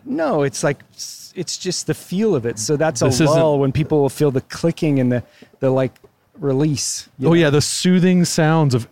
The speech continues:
Speaker 2: airsoft
Speaker 1: <laughs>
Speaker 2: rifles.
Speaker 1: That's right.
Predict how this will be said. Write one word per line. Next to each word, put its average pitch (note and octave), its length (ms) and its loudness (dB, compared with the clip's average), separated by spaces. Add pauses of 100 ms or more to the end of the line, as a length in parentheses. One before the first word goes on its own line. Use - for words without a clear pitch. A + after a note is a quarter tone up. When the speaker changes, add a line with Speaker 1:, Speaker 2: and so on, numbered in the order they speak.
Speaker 2:
airsoft C#3 800 2
Speaker 1:
<laughs> - 1160 -6 (420)
Speaker 2:
rifles. B2 840 -2
Speaker 1:
That's C#3 240 -8
right. C3 240 -2